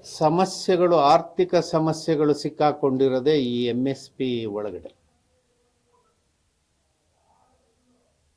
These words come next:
ಮಾನ್ಯ ನರೇಂದ್ರ ಮೋದಿಯವರು ಎರಡ್ ಸಾವಿರದ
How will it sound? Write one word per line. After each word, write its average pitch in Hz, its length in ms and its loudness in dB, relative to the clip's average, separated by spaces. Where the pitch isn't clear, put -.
ಮಾನ್ಯ 180 360 0
ನರೇಂದ್ರ 196 540 4
ಮೋದಿಯವರು 180 760 4
ಎರಡ್ 156 380 2
ಸಾವಿರದ 151 1000 2